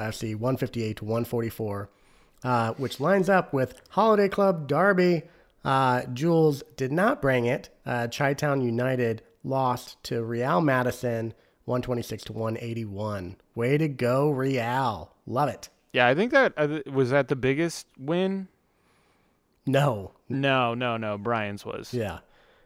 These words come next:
Speaker 2: Walktown was the biggest.
Speaker 1: Yeah, it, it's
Speaker 2: Sorry, Steve.
Speaker 1: It's scary. Um, Kayla and Brian are repeatedly scoring in the two hundreds right now, and, uh, I lost Derrick Henry, uh, which has not boded well for my,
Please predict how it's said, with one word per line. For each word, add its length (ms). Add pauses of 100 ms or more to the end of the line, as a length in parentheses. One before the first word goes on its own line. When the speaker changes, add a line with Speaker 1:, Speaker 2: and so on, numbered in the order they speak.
(160)
Speaker 2:
Walktown 480
was 120
the 40
biggest. 420
Speaker 1:
Yeah, 320
it, 200 (140)
it's 220
Speaker 2:
Sorry, 380
Steve. 540
Speaker 1:
It's 180
scary. 520 (120)
Um, 300
Kayla 720
and 520
Brian 460
are 160
repeatedly 800 (220)
scoring 380
in 60
the 80
two 220
hundreds 420
right 200
now, 320 (420)
and, 340
uh, 220 (100)
I 140
lost 380 (120)
Derrick 320
Henry, 480 (460)
uh, 160
which 340
has 200
not 200
boded 220
well 240
for 160
my, 300